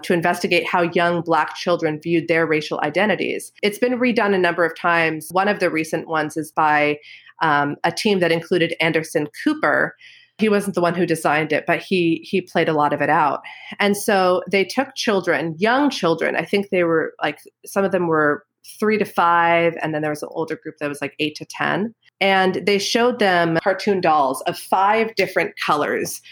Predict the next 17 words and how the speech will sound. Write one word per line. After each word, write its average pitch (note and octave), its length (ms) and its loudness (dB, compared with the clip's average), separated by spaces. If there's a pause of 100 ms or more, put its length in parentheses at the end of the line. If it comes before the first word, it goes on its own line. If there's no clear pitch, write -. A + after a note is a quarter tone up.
(160)
going F3 240 2
from E3 200 -2
very E3+ 220 2
pale D#3+ 240 0
skin D#3 300 -2
to D#3 120 -8
very D3 240 2
dark G#3 360 0
skin. - 480 -4 (100)
And F3+ 200 0
these F#3+ 180 0
kids F#3+ 360 -2
were D3 460 0 (200)
also E3 340 0
a C#3 80 0
range C#3+ 340 -2
of, C3 240 -4